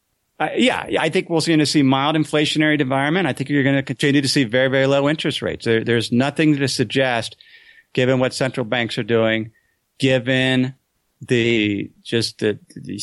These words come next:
the sheer amount of savings and the way capital flows around the world, that suggest interest rates, uh, are going higher, significantly higher anytime soon.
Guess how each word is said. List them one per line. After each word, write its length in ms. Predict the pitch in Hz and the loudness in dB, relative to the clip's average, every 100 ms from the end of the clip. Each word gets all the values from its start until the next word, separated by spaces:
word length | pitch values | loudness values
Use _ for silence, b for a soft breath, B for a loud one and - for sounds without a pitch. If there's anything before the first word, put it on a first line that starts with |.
| - - | -10 -6
the 80 | |
sheer 240 | - 139 139 | -4 0 0
amount 220 | 135 127 | 0 0
of 80 | 117 | -2
savings 560 | - 123 120 120 113 | 0 0 0 0 -2
and 80 | 113 | -2
the 40 | 107 | -2
way 140 | 113 | -2
capital 460 | - 117 110 110 104 | -2 -4 -4 -6 -4
flows 320 | 117 107 107 | 0 0 0
around 180 | 107 104 | -2 -2
the 80 | |
world, 320 | 101 107 104 98 | 0 2 2 0
that 160 | - | -4
suggest 540 | - 92 - 101 - - | -6 -6 -2 -2 -4 -4
interest 380 | 120 - 98 110 | -4 -4 -4 0
rates, 320 | 101 98 - b b b b _ | 0 -2 -8 b b b b _
uh, 60 | 107 | -4
are 240 | - 98 | -2 -4
going 640 | 92 110 104 98 98 98 - | 0 2 4 2 0 -4 -8
higher, 480 | - 113 107 101 92 | -6 -2 0 0 0
significantly 560 | 92 101 - - 95 | -2 -6 -6 -6 -6
higher 500 | 87 95 92 92 90 _ _ _ _ _ | -4 -2 0 -2 -4 _ _ _ _ _
anytime 520 | 104 95 95 98 92 | -4 -4 -4 -2 -2
soon. 460 | - 95 95 113 | -4 -4 -2 -4